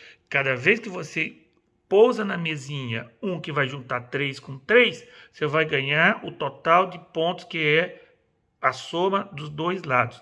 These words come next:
Três e três é seis. Se for dois e dois, vai fazer o quatro. Se é quatro e quatro, oito, cinco e cinco, dez, um e um, dois, e seis e seis, o doze. Então, você vê, ele pode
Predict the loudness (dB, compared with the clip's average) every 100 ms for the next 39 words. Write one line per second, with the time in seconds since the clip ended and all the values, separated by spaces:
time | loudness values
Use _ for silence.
0 | _ -12 -10 -10 -10 -12 -10 -10 -10 -14
1 | -12 -12 -12 -14 -20 -20 -20 -20 -6 -4
2 | -4 -4 -4 -4 -4 -2 -2 -6 -6 0
3 | 0 0 -4 -8 -8 -8 -10 -12 -2 0
4 | 0 -2 -20 -20 -12 -8 -8 -2 0 0
5 | -4 -10 0 0 0 -8 -8 -8 -8 -14
6 | -14 -14 -18 -14 -14 -14 -6 0 0 0
7 | -10 -20 _ -8 -6 -6 -6 -10 -14 _
8 | _ _ _ _ -8 -2 2 2 2 -8
9 | -10 -6 -4 -2 -4 -4 -12 -4 -2 -2
10 | -6 -18 -8 -4 -4 -6 -14 -18 -14 -6
11 | -2 -2 -4 _ -4 -4 -4 2 4 4
12 | 2 -4 -8